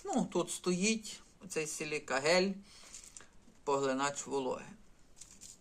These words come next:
Ну, вологи нема в ньому, це факт. Також,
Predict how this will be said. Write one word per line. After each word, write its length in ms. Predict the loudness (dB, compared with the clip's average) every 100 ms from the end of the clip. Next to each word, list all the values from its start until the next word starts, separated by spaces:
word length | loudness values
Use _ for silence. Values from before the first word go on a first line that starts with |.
| -18 -18 -18 -18 -16 -10 -4
Ну, 200 | -4 -2
вологи 400 | 0 2 2 0
нема 280 | -2 0 0
в 120 | 0
ньому, 420 | -4 -2 -4 -6 -12 -16 -10
це 180 | -8
факт. 440 | -8 -8 -8 -8 -14 -16 -16 -14 -14 -14 -16 -18 -20 -20 -20 -20 -20 -18 -16 -16 -18 -20 -14 -8 -6 -6 -10 -18 -20 -20 -18 -18 -20 -20 -16 0
Також, 420 | 2 2 -4